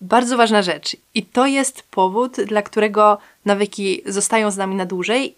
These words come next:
i się automatyzują, tworząc z bodźcem tak zwaną pętlę nawyku. O pętli nawyku nagrałam cały odcinek dwudziesty pierwszy, do którego Was zapraszam, jeżeli będziecie zainteresowani.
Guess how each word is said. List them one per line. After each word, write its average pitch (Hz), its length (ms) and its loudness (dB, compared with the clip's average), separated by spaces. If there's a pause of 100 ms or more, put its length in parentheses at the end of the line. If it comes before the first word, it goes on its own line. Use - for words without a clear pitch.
(120)
i 240 80 4
się - 240 2
automatyzują, 226 880 2
tworząc 233 680 2 (140)
z 190 160 0
bodźcem 220 600 0 (100)
tak 202 200 -2
zwaną 208 520 2
pętlę 202 420 2
nawyku. 180 520 -2 (640)
O 214 80 0
pętli 247 360 2
nawyku 214 320 2
nagrałam 190 500 4 (380)
cały 214 320 4
odcinek 185 500 -2
dwudziesty 180 380 -4
pierwszy, 214 400 -2
do 226 120 -2
którego 190 280 -4
Was 185 180 0
zapraszam, 190 500 -2
jeżeli 202 220 -2
będziecie 190 580 -2
zainteresowani. 190 840 -2